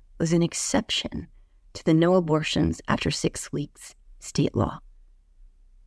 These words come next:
Her pregnancy was not viable. In fact, the longer the fetus remained in the womb, the greater the danger it presented to Kate. Her uterus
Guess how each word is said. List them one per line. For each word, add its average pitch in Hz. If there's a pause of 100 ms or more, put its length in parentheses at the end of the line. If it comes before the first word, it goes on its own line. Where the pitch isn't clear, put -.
(140)
Her -
pregnancy 185
was 170
not -
viable. 175 (720)
In 202
fact, - (360)
the 196
longer 233
the 208
fetus 202
remained 170
in 185
the 160
womb, 180 (160)
the -
greater 202
the 156
danger 170
it -
presented 156 (200)
to -
Kate. - (600)
Her -
uterus 226